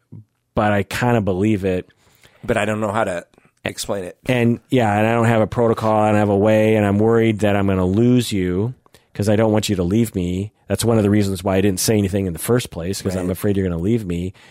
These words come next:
Speaker 1: And so I'll just say I was teasing 'cause it's the shortest thing I can say to get out of this.
Speaker 2: Right.
Speaker 1: And then he resumes to stifle his feelings.
Speaker 2: So, I mean,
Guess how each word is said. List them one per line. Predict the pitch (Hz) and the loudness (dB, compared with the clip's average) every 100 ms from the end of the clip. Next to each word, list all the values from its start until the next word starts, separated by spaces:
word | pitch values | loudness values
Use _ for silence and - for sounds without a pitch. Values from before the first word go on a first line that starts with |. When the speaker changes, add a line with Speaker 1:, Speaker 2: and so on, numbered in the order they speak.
| - - _ | -20 -20 _
Speaker 1:
And | 101 101 98 | -2 0 0
so | - - 110 104 101 98 98 92 | -2 0 2 4 4 4 4 2
I'll | 104 | 2
just | 101 110 | 2 0
say | - 147 | 2 2
I | 175 | 2
was | 190 | 2
teasing | - 220 185 185 175 | 2 2 2 2 2
'cause | 135 131 | 0 0
it's | 127 | 0
the | 127 | -2
shortest | - 165 185 | 0 0 2
thing | - 165 | 2 0
I | 147 | 2
can | 147 | 0
say | - 147 135 | 0 2 2
to | |
get | 110 110 | 2 2
out | 113 117 | 4 2
of | 92 | 0
this. | 87 87 - - | -2 -6 -10 -14
Speaker 2:
Right. | 90 87 87 _ _ - | -16 -16 -16 _ _ -4
Speaker 1:
And | 107 | 0
then | 113 | 2
he | 113 107 | 4 2
resumes | 107 95 104 98 95 | 0 0 -2 -2 -4
to | - 101 90 | -6 -4 -4
stifle | 85 - 95 90 87 | -4 -4 -2 -2 -6
his | 80 - | -8 -8
feelings. | - 120 85 - 127 - _ _ _ _ - - | -2 0 0 -6 -14 -18 _ _ _ _ -20 -18
Speaker 2:
So, | - 185 | -6 -2
I | 165 | 0
mean, | 175 175 | 0 -2